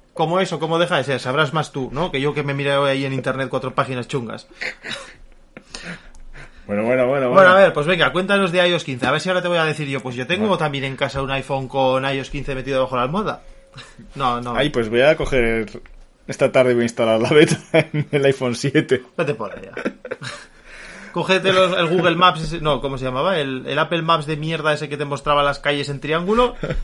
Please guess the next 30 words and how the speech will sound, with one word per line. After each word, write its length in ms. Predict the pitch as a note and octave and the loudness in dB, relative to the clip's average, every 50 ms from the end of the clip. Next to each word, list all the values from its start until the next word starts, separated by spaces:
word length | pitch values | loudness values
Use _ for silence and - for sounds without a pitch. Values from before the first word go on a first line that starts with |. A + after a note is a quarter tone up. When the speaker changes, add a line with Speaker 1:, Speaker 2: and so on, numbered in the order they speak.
| - - | 0 0
Speaker 1:
y 80 | F#3+ F#3 | 0 2
te 100 | - D3 | 4 4
vas 200 | D3 D#3 C#3+ - | 4 4 4 2
por 160 | - C3+ B2+ | 0 -2 -2
ahí 120 | A#2+ A#2+ | -2 -4
con 140 | B2 B2+ B2+ | -4 -4 -4
él, 80 | C3 - - - - - - - D4 C#4+ - - - | -4 -4 -4 -8 -12 -4 0 2 2 2 0 -4 -10
en 140 | D#3 C#3+ B2+ | -8 -4 0
tu 80 | D#3+ | 0
Apple 260 | D3+ D3 E3 D#3 D3 B2+ | 0 2 0 -2 -2 -2
Car, 280 | - B2 A#2 A#2 - - - - - - - - - - - - - - _ _ _ _ - - | -2 -4 -4 -4 -6 -10 -12 -12 -12 -12 -8 -6 -6 -6 -6 -10 -16 -20 _ _ _ _ -20 -20
escuchando 460 | - - - D3 C#3+ D#3+ D3+ D3 C#3 | -12 -6 -4 -2 0 0 0 0 -2
Tidal. 420 | A2+ C#3 B2 B2 A#2 A2+ A2+ A#2+ - - - - - - - - - E3 - - - - - - - _ _ _ _ _ _ _ _ _ - - _ _ - - - - - - - - - - | 0 0 0 0 0 -2 -4 -6 -8 -12 -16 -18 -20 -12 -10 -8 -8 -8 -8 -12 -14 -14 -14 -14 -14 _ _ _ _ _ _ _ _ _ -20 -20 _ _ -20 -20 -20 -18 -18 -20 -20 -20 -8 -4
Speaker 2:
Pues 140 | C3 B2+ A#2+ | -4 -2 0
bueno, 260 | C#3+ D3 C3+ A#2+ A2+ | 0 2 2 2 2
a 60 | A2+ | 2
nivel 240 | A2+ A#2+ A#2+ B2+ B2+ | 2 2 0 2 2
de 80 | C#3 | 0
interfaz 760 | C#3 C3 C#3 C#3 - - C#3+ C#3 C3+ C3 C3 B2+ B2+ C3 B2+ | 0 2 4 2 4 6 8 10 10 12 12 10 10 8 6
no 640 | A#2+ B2 B2 B2 B2 A#2+ A#2+ A#2+ A#2 A#2 A#2 A#2 A2+ | 2 -2 -2 0 2 2 2 4 4 4 4 4 2
esperéis 540 | A2 A2 - B2 A2 A2 A2 A2 G#2+ G#2+ G#2 | 0 0 0 0 0 2 2 0 0 -2 -4
grandes 320 | G2+ A2 A2+ A2 G#2+ G#2 G#2 | -2 0 0 0 0 -2 -2
cambios 340 | - A#2 B2+ C3+ D#3 D#3 | -2 -2 0 0 -2 -4
porque 480 | D#3 - A#2+ G#2 G2+ G#2+ G#2 G2+ G2 G2 | -2 -4 -6 -4 -2 -2 0 0 0 0
lo 140 | G2 G2+ G#2 | -2 -2 -2
único 240 | G#2+ A2+ G#2 A2+ G2+ | -4 -4 -4 -4 -2
que 80 | A2+ | 0
van 180 | A2 A2 G#2+ G#2+ | 0 2 0 0
a 40 | G#2 | -2
hacer 360 | G2+ - C3 D3 E3 - | 0 0 0 0 0 -2